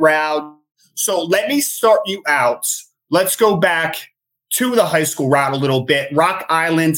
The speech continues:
Illinois. You attended Rock Island High School. You went the ju-, you went the junior college route first, Arizona Western.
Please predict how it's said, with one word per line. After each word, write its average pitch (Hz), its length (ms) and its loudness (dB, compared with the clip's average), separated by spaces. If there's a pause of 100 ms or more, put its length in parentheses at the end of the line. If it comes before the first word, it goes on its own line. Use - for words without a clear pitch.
(100)
Illinois. 151 460 2
You 143 200 2
attended 143 440 0
Rock 151 280 2
Island 143 360 0
High 170 280 -2
School. 156 480 0 (300)
You 185 240 0
went 208 300 2 (100)
the 165 140 2
ju-, 151 260 -6 (100)
you 156 180 2
went 202 200 4
the 208 80 -2
junior 190 280 0
college 196 300 0
route 202 240 2
first, 190 520 2
Arizona 185 480 4
Western. 170 500 2